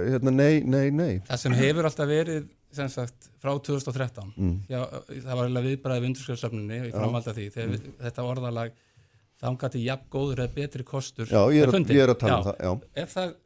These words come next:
Speaker 2: stenst það, þau
Speaker 1: Mhm,
Speaker 2: markmið,
Speaker 1: já.
Speaker 2: þar sem að menn tala að það sé jafn góður eða betri kostur
Speaker 1: Mhm,
Speaker 2: fundinn,
Speaker 1: mhm.
Speaker 2: þá fer ég ekki í gegn því, sko.
Speaker 1: Nei.
Speaker 2: En þá, en það er líka í þessu samkomulagi mitt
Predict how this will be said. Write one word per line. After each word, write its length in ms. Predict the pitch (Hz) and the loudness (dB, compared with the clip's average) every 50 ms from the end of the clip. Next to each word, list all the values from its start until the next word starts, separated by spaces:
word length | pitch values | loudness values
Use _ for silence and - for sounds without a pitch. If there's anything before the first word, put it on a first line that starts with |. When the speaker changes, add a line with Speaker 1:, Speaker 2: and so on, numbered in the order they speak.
| _ | _
Speaker 2:
stenst 380 | _ - - 190 180 156 - - | _ -10 -8 -6 -6 -6 -8 -8
það, 180 | 147 110 107 113 120 - | -8 -8 -8 -8 -10 -4
þau 120 | - 131 | 2 4
Speaker 1:
Mhm, 80 | 131 135 | 4 6
Speaker 2:
markmið, 360 | 147 156 147 131 110 107 127 143 | 4 4 2 -2 -6 -8 -8 -8
Speaker 1:
já. 100 | - - | -2 4
Speaker 2:
þar 240 | 117 117 120 131 | 6 6 6 4
sem 140 | 139 147 135 | 2 0 -2
að 120 | 135 131 127 | 0 0 0
menn 140 | 131 131 123 | -2 -2 -4
tala 300 | - 143 135 117 113 113 | -4 -4 -4 -2 -4 -6
að 80 | 110 | -6
það 140 | - 127 117 127 | -6 -6 -6 -4
sé 100 | 127 123 | -4 -4
jafn 220 | 131 143 139 _ | -4 -4 -6 _
góður 320 | - 147 143 147 131 127 127 | -6 -4 -2 -2 -2 -2 -4
eða 100 | 123 123 | -4 -4
betri 240 | 147 143 131 127 120 | -6 -6 -6 -8 -8
kostur 300 | - 143 135 - - 110 | -8 -8 -8 -4 0 2
Speaker 1:
Mhm, 60 | 107 | 2
Speaker 2:
fundinn, 320 | 104 104 107 110 110 135 - - | 2 2 0 -4 -6 -8 -6 -2
Speaker 1:
mhm. 280 | 107 104 104 110 113 - - - _ _ _ _ - | 0 0 2 0 -2 -4 -10 -20 _ _ _ _ -8
Speaker 2:
þá 140 | 139 143 147 | -6 -4 -2
fer 100 | 151 147 | -2 -2
ég 100 | 143 131 | -2 -2
ekki 120 | 127 127 | -4 -4
í 20 | 131 | -4
gegn 200 | 156 147 135 104 | -4 -4 -6 -8
því, 60 | 95 | -12
sko. 200 | - _ - - _ _ - | -14 _ -20 -20 _ _ -4
Speaker 1:
Nei. 180 | - 120 120 123 | 2 4 4 4
Speaker 2:
En 60 | 139 143 | 4 0
þá, 180 | 131 131 139 139 135 143 - - | -2 -2 -2 -2 -4 -6 -6 -6
en 100 | 135 127 | -4 -2
það 100 | 139 143 | 0 0
er 40 | 143 | 0
líka 280 | 151 156 156 160 151 - | -2 -2 -2 -2 -2 -2
í 140 | 147 165 151 | -4 -4 -4
þessu 180 | 156 139 139 131 | -4 -4 -4 -4
samkomulagi 440 | 147 139 - 139 135 131 127 127 | -4 -4 -4 -4 -4 -2 -2 -2
mitt 200 | 127 120 123 - | -2 -4 -6 -10